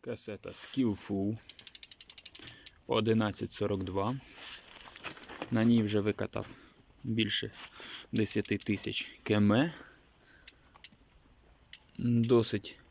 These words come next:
підзношена. Має навіть в деяких місцях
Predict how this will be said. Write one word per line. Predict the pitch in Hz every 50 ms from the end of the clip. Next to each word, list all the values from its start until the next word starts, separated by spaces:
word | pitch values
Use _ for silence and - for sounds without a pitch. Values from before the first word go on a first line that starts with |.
| - - _ -
підзношена. | 143 131 120 110 107 110 101 98 95 92 - - 117 120 135 151 151 - - - - - - - - - - - -
Має | - 120 117 113 110 107 101 101 104 107 101 - - - -
навіть | 113 110 104 101 101 104 101 - - - - - - - - _ - - - - - - - -
в | 123 113
деяких | 117 120 117 110 104 101 - - 101 - - -
місцях | 113 110 104 - - - - - 110 104 98 95 - -